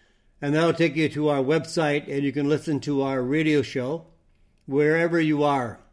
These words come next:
anywhere in the world, just by changing your times to be on the same time we are here for a live broadcast. But for all of those that do not want to make that,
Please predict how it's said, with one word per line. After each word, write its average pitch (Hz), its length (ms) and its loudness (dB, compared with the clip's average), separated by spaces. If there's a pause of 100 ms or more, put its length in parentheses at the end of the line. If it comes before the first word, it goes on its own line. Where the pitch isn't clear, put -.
anywhere 175 480 6
in 170 100 4
the 170 100 4
world, 165 480 2 (1160)
just 160 360 -2
by 139 400 -2 (420)
changing 180 460 8
your 143 140 0
times 175 440 2
to 139 100 -2
be 147 220 2
on 139 480 0
the 131 100 -4
same 170 320 2
time 156 400 -2
we 147 160 2
are 123 180 -2
here 185 520 2 (800)
for 165 140 2
a 151 60 4
live 160 680 2
broadcast. 131 760 -2 (760)
But 151 240 -2
for 156 80 0
all 160 240 4
of 147 80 0
those 147 520 0
that 139 300 -6
do 147 140 -2
not 147 340 -2
want 147 360 -2
to 139 60 -2
make 139 340 -2
that, 139 360 -6